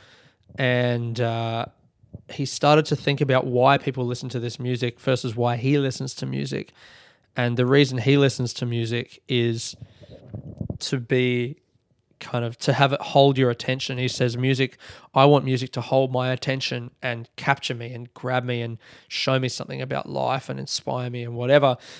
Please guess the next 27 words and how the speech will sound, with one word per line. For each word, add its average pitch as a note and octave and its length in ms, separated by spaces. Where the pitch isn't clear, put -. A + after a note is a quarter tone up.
And C3 100
he B2+ 60
says, C3 320
"I C3 120
don't C#3+ 320
think C#3+ 260
this C#3 180
music C3 380
is B2 120
for C3+ 380
that B2 220
purpose. C3+ 560
This - 260
music B2+ 560
isn't D#3 380
to D3+ 140
show C3 280
you B2+ 240
anything B2 400
about B2 200
the - 60
composer. C3 420
In A#2+ 80
fact, - 260
the D3 60
composer C#3 640
intentionally C3+ 880